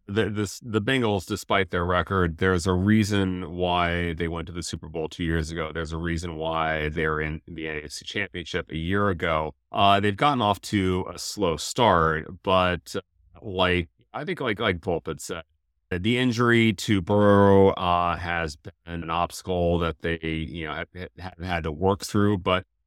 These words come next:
they're coming off two wins, uh, you know, against both Arizona, uh, and, uh, Seattle, and they're coming off a, a bye week, uh, as well. So, you know, I know Burrows has, has started off, uh, strong, but,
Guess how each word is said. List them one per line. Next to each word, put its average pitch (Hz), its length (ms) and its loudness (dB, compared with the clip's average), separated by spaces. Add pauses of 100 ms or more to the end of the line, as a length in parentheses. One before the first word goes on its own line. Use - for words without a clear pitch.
(160)
they're 151 100 4
coming 196 240 2
off 208 160 2
two 175 220 2
wins, 98 460 0
uh, 101 60 2
you 95 120 0
know, 98 120 -2
against 98 280 -2
both 104 240 4
Arizona, 101 720 0
uh, 87 320 -2
and, 90 480 -2
uh, 85 220 -4
Seattle, 92 480 0
and 104 100 -2
they're 98 60 -2
coming 92 280 -2
off 87 360 2
a, 85 60 -4
a 82 180 -10
bye 87 260 -4
week, 82 380 -2
uh, 85 100 -10 (220)
as 78 180 -12
well. 78 460 -4
So, 90 560 -2 (720)
you 110 100 -2
know, 101 140 2
I 104 80 2
know 120 120 4
Burrows 107 420 4
has, 92 300 0
has 98 220 -6
started 92 380 -4
off, 85 280 -4
uh, 80 200 -6
strong, 110 440 -6
but, 80 200 -12